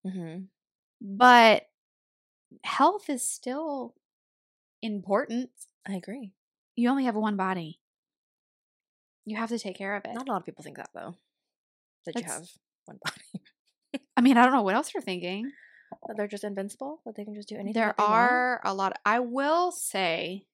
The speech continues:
Speaker 2: as a teenager, I didn't really take care of myself the way I should have. But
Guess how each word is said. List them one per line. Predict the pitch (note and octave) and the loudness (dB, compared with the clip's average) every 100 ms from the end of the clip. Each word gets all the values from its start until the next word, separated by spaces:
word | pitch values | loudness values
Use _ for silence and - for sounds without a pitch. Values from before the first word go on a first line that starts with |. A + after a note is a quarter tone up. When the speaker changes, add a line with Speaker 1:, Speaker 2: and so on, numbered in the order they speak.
| _ _ _ _ _ _ _ | _ _ _ _ _ _ _
Speaker 2:
as | G3 A3 | -6 -6
a | |
teenager, | B3 - A3+ D3+ G2+ A#2+ G2+ G3 _ _ _ _ _ _ _ _ _ _ _ _ _ - | -6 -2 -2 -4 -8 -8 -8 -10 _ _ _ _ _ _ _ _ _ _ _ _ _ -10
I | |
didn't | F#3 F#3+ G3 | -2 0 0
really | G#3 B3 | 0 -2
take | B3 D#4 | -2 -8
care | - B3 | -4 -2
of | G#3+ B3 | -2 -4
myself | A#3+ - F3+ F3+ | -6 -4 -6 -6
the | G3+ | -8
way | E3+ | -6
I | F#3 | -6
should | - F#4 - | -4 -4 -4
have. | F3 G#2+ A#2 - - _ _ _ _ _ _ _ _ _ _ _ _ _ _ _ _ _ _ _ _ _ _ _ _ | -4 -4 -6 -10 -20 _ _ _ _ _ _ _ _ _ _ _ _ _ _ _ _ _ _ _ _ _ _ _ _
But | C#4 C4+ C#4 A3 | 4 6 6 2